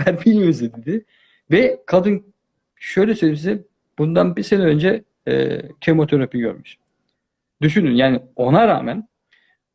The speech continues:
o tehlikeye rağmen geliyor. Demek istediğim de bu. Bu duygularla karşılaşmak istiyor.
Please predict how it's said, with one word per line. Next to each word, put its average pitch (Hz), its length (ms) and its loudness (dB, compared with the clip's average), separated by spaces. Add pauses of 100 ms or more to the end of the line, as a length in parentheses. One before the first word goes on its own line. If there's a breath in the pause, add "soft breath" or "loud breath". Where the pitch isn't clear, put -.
(220)
o 139 160 -2
tehlikeye 170 520 4
rağmen 135 340 0
geliyor. 160 400 -2 (560)
Demek 185 220 2
istediğim 175 240 -6
de 160 140 0
bu. 127 120 -4
Bu 160 140 -2
duygularla 180 560 2
karşılaşmak - 580 -8
istiyor. - 280 -18